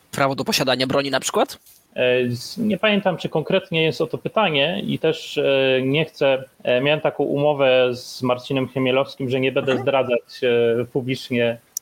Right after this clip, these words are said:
Speaker 2: e, publicznie tych pytań z, z kilku różnych względów. Nie chcemy po prostu, nie wiem, wprowadzać, ponieważ jak
Speaker 1: Okej.
Speaker 2: zdradzimy pytania, to,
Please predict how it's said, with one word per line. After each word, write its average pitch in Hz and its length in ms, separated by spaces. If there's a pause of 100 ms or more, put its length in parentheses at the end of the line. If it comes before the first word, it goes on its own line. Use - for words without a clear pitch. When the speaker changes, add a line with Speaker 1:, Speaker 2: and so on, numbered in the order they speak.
(160)
Speaker 2:
e, 120 160
publicznie 127 440
tych 123 160
pytań 123 480
z, - 760
z - 140
kilku 185 240
różnych 165 300
względów. 135 500
Nie 127 100
chcemy 127 260
po 127 100
prostu, 123 640 (200)
nie 123 120
wiem, 113 320 (140)
wprowadzać, 127 680 (360)
ponieważ 156 180
jak 151 140
Speaker 1:
Okej. - 120
Speaker 2:
zdradzimy 190 360 (180)
pytania, 190 680
to, 156 560